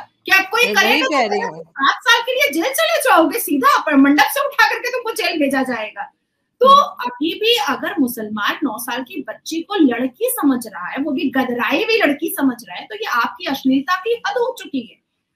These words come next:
Speaker 1: हालांकि, अ, कलकत्ता हाई कोर्ट ने साफ लफ्जों में अपने, अ, judgment में लिखा है कि ये, ये कानून बनाना मेरा काम नहीं है, ये state government का काम है। state government अगर इस पर कोई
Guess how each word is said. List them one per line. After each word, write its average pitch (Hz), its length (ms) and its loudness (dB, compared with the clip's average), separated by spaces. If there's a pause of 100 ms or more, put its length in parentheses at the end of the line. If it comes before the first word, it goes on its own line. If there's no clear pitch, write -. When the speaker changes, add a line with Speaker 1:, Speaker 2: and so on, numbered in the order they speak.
(140)
Speaker 1:
हालांकि, 427 380 4 (760)
अ, 302 340 0
कलकत्ता 381 400 0
हाई 320 140 0
कोर्ट 339 240 -6
ने 403 220 -6
साफ 302 340 -2
लफ्जों 240 300 -4
में 330 140 -2
अपने, 294 320 0
अ, 208 420 -6
judgment 262 420 0
में 320 80 -2
लिखा 262 280 -2
है 269 240 -2 (320)
कि 302 60 2
ये, 339 500 2
ये 330 260 2
कानून 285 460 2
बनाना 254 400 0
मेरा 285 160 2
काम 302 300 2
नहीं 285 240 6
है, 277 180 -2
ये 302 120 -2
state 339 380 -4
government 277 380 4
का 254 60 0
काम - 340 -12
है। - 140 -20 (240)
state 320 340 -2
government 269 420 2
अगर 330 200 -2
इस 320 140 -2
पर 320 160 -2
कोई 302 480 -2